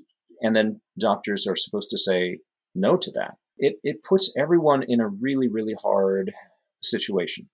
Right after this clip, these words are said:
Now, now, granted, no one's in a good situation, but I think there are factors that,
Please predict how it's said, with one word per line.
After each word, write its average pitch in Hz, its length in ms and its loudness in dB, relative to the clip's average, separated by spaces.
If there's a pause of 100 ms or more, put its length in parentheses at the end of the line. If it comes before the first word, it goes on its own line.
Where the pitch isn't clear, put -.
(240)
Now, 90 80 4 (180)
now, 110 260 2
granted, 123 280 6 (260)
no 131 260 6
one's 98 200 2
in 80 100 -8
a 78 120 -10
good - 100 -6
situation, - 520 -6 (520)
but 104 180 4 (540)
I 98 40 0
think 117 240 -2
there 104 200 2
are 117 140 6
factors 98 680 -2 (420)
that, 98 140 -2